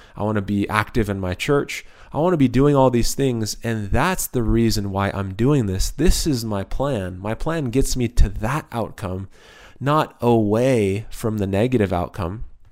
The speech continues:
of slipping. So that's where I say, like, if people have been doing this for a long time, let's keep building on what you're doing, which is great.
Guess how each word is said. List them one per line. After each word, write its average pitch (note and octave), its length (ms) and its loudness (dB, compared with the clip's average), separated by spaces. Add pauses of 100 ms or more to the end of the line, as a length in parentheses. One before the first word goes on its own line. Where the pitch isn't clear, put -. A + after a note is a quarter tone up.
(560)
of F#2+ 140 -6
slipping. G2 480 0 (560)
So - 120 -2
that's D#3 320 0
where C3+ 120 8
I B2 80 6
say, A2+ 260 4
like, G#2 260 0
if G#2 120 -6
people - 280 -2
have B2+ 140 0
been G#2+ 140 0
doing D3+ 180 2
this A#2 140 0
for A#2+ 100 4
a A2+ 40 4
long G#2+ 180 2
time, C3 260 0
let's A2+ 240 0
keep - 340 -2
building C#3 440 2
on A2 120 -2
what A#2 160 -2
you're G#2 120 0
doing, C3+ 300 0
which G#2 180 -4
is G2+ 120 -4
great. C3+ 440 2